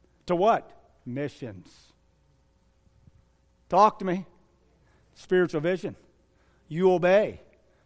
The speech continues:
You obey. You want more light? You obey. And then finally, final thought. I don't even, don't even have to go to the Mi-, Bible 'cause I have this verse memorized. It's a short verse. Okay, Jesus wept. There we go. This is it. This is where it all starts, right here,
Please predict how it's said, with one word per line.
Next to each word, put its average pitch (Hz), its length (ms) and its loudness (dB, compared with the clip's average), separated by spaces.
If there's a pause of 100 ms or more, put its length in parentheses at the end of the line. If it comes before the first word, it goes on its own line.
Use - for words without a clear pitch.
(100)
You 175 240 2
obey. 185 380 4
You 135 160 -6
want 170 180 0
more 175 180 0
light? 185 280 2
You 180 160 -2
obey. 180 320 0
And 151 80 -4
then 165 100 -2
finally, 180 400 -2
final 170 340 -2
thought. 151 320 -4
I 147 60 -4
don't 160 180 -4
even, 170 140 -10
don't 170 180 -4
even 160 140 -4
have 175 120 -4
to 160 40 -18
go 170 140 -6
to 165 140 -20
the 165 60 -10
Mi-, 175 220 -4
Bible 160 380 -4
'cause 135 140 -14
I 143 180 -6 (180)
have 147 180 -4
this 147 180 -8
verse 139 260 -10
memorized. 139 380 -8
It's - 140 -20
a - 40 -20
short 113 260 -14
verse. 113 300 -18 (420)
Okay, 131 240 -10
Jesus 139 420 -10
wept. 117 360 -14
There 143 160 -10
we 147 100 -6
go. 147 280 -4 (4000)
This 165 220 -6
is 147 140 -8
it. 143 260 -6
This - 180 -4
is 151 120 -14
where 160 180 -2
it 147 40 -6
all 147 180 -4
starts, 120 460 -12
right 147 220 -6
here, 113 320 -12